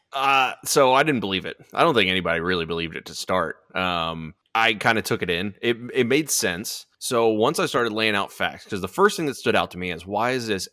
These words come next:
Aggie reporter from the Chronicle breaking this news? Like, what, like, wh-, there has to be something behind it. Otherwise, this guy's, this guy doesn't, wouldn't know shit. Like, there's no way. So my first reaction was, "This is weird."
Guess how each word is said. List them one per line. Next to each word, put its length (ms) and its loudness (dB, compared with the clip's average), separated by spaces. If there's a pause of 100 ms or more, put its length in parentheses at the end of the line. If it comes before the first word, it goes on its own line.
Aggie 320 0
reporter 580 -2
from 180 -8
the 80 -10
Chronicle 760 -4 (100)
breaking 520 4
this 240 0
news? 580 -4 (280)
Like, 220 2
what, 400 0
like, 180 2
wh-, 300 -12 (460)
there 200 4
has 340 4
to 100 -8
be 140 0
something 500 -2
behind 420 -2
it. 180 0
Otherwise, 500 0
this 200 -4
guy's, 340 -2 (460)
this 140 -6
guy 140 0
doesn't, 300 -4
wouldn't 220 -2
know 80 0
shit. 460 -6 (480)
Like, 260 -2
there's 240 0
no 160 2
way. 220 2
So 380 2 (220)
my 140 -2
first 400 -2
reaction 480 0
was, 420 -4
"This 240 -2
is 160 -6
weird." 560 -2